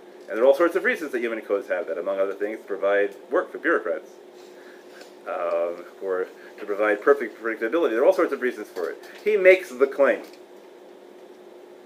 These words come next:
um, that the, the fact that the conceptual distinctions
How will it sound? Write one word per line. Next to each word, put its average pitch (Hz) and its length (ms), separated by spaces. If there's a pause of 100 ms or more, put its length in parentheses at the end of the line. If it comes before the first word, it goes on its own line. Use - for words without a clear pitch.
(680)
um, 82 500
that 113 320 (300)
the, 104 340 (260)
the 117 120
fact 160 460
that 127 200
the 117 80
conceptual 131 560
distinctions 110 600